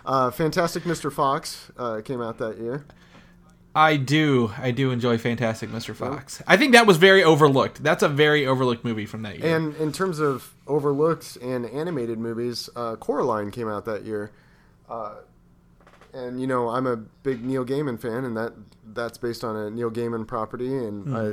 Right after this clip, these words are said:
Speaker 1: I, I like that, that type of animation. Um, that was a really interesting film.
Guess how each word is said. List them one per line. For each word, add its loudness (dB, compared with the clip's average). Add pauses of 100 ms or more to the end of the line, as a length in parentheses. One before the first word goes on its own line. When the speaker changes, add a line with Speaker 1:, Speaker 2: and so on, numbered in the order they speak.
(140)
Speaker 1:
I, -6
I -4
like -4
that, 0 (160)
that -4
type -4
of -6
animation. -4 (500)
Um, -6
that -2
was -6
a -14
really -4
interesting -8
film. -4